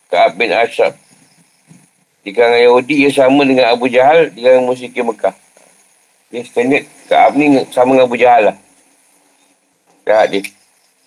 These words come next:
Kau panggil Tarut tu. Ayat-ayat.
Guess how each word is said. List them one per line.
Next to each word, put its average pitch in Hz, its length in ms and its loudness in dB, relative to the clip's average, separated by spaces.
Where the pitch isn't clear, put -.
Kau 90 80 -12
panggil 107 180 0
Tarut 117 400 0
tu. 131 80 -8
Ayat-ayat. 110 480 0